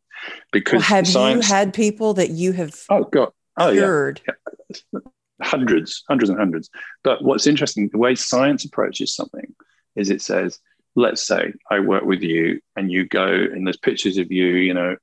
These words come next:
Speaker 1: in crutches, you know, not being able to do anything on your meds. And then a few weeks later, you're, you know, climbing mountains and not take, not needing to take any medication 'cause you've been to your doctor and, and, and resolved that. You know,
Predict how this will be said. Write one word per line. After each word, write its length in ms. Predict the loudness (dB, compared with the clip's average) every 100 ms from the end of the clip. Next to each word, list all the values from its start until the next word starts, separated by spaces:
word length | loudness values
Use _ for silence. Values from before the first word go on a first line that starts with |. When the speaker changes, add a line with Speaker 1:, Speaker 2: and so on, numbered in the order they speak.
| -8
Speaker 1:
in 160 | -6
crutches, 880 | -4 -4 -4 -4 -2 0 -2 -6 -18 -10
you 120 | -8
know, 100 | -4
not 180 | -4 -4
being 140 | -6
able 100 | -8
to 100 | -8
do 140 | -6 -6
anything 360 | -8 -10 -10
on 140 | -8 -6
your 100 | -6
meds. 400 | -4 -4 -6 -14 -18 -20 -8
And 160 | -2 2
then 320 | 2 0 -4 _ _ _ _
a 60 | -2
few 180 | 2 4
weeks 240 | 4 2
later, 560 | -2 -2 -4 -2 -2 -2 _ _
you're, 520 | -4 0 2 2 2 -2
you 140 | -2
know, 220 | 0 0 -2
climbing 320 | -2 0 0 0
mountains 800 | -2 -4 -6 -8 -8 -10 -10 -12 -10
and 500 | -8 -6 -6 -6 -2
not 280 | -2 -2
take, 200 | -4 -6
not 260 | -2 -4 -2
needing 220 | -4 -4
to 100 | -6
take 200 | -8 -10
any 100 | -8
medication 480 | -8 -8 -6 -10 -6
'cause 140 | -6
you've 180 | -4 -6 -8 -6
been 160 | -6
to 60 | -6
your 80 | -8
doctor 360 | -8 -8 -14
and, 140 | -16 -16
and, 180 | -16 -16 _ -16
and 140 | -12
resolved 420 | -10 -6 -4 -6 -6
that. 320 | -6 -4 -6 -10
You 100 | -16
know, 120 | -16